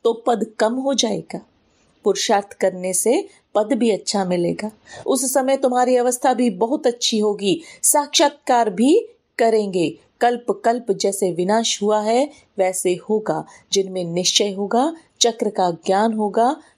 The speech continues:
वह खुशी में रहेंगे। अच्छा, रूहानी बच्चे, गुड नाइट।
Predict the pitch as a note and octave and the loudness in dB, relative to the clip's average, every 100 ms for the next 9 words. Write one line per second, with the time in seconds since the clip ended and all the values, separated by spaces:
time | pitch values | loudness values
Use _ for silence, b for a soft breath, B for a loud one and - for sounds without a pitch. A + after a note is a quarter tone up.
0 | F#3 F#3 - G#3+ - A3 F3+ F3 F3 E3 | -2 -2 -4 -4 -2 -2 -2 -4 -4 -4
1 | F3+ F3 - _ _ _ _ _ _ - | -4 -6 -12 _ _ _ _ _ _ -20
2 | - - F#3 - - G3+ A3+ _ b b | -10 -4 -2 -2 -4 -4 -6 _ b b
3 | _ A3+ A#3 A3 F3+ E3 D#3+ - - A#3+ | _ 0 2 0 -2 -2 -2 -2 0 0
4 | D#4+ _ _ _ G#3 G3 - F3+ F3+ - | -2 _ _ _ -2 -2 -4 -10 -10 -14
5 | _ | _